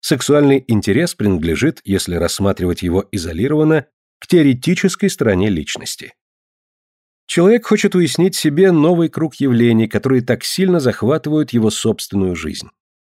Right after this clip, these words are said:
В противовес всем друзьям полового просвещения мы должны подчеркнуть, что до собственного пубертатного возраста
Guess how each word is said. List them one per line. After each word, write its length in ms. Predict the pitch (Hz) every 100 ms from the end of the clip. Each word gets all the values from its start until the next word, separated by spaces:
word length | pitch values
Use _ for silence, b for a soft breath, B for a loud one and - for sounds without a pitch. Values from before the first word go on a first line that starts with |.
| _ _ _
В 100 | -
противовес 520 | - 202 196 196 202 -
всем 280 | - 175
друзьям 540 | 147 139 104 110 170 156
полового 420 | 113 107 120 113
просвещения 760 | - 101 - 101 - 180 180
мы 120 | 160 165
должны 320 | 156 139 160
подчеркнуть, 640 | 139 127 131 117 147 156
что 340 | - 139 135 - _ _ -
до 200 | 117 156
собственного 640 | - 208 202 - 190 180
пубертатного 720 | 175 147 131 123 139 110 110 117
возраста 680 | 196 156 101 - 101 90